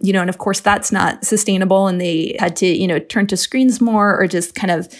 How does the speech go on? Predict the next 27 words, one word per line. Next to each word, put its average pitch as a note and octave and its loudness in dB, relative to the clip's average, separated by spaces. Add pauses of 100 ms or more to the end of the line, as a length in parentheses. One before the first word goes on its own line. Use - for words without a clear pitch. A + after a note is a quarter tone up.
(260)
you G3 0
know, - -4
figure G3 2
out F3+ 4
kind G3+ 0
of F3 -2
things G3 0
that F#3+ 0
they F#3 2
could F3 2
engage F#3 0
their F#3+ 2
baby F3+ 2
with F3 2
so - -4
that F3 0
they F3 0
could F#3 -2
be F#3 -4
juggling F3 0
and E3+ -4
multitasking F3+ -2
and F3 -6
getting F#3+ 0
their D#3+ -2
work G3 -2
done. - -4